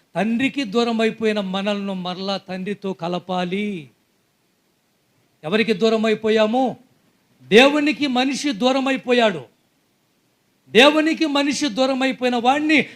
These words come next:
మరలా దేవునికి దగ్గర చేయాలి. దగ్గర చేయాలంటే మధ్యవర్తి కావాలి. ఎవరు కావాలి?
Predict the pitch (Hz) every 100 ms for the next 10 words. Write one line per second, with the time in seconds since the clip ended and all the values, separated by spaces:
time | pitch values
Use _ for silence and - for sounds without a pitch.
0 | - 190 226 254 247 185 240 247 247 233
1 | 156 180 170 233 233 220 208 196 190 214
2 | 151 _ _ 151 190 170 220 220 220 220
3 | 262 269 254 247 233 208 - - 151 147
4 | 185 170 170 - 170 147 151 151 143 131
5 | 104 90 _ _ _ _ _ _ _ _
6 | _ - 156 196 208 202 208 226 233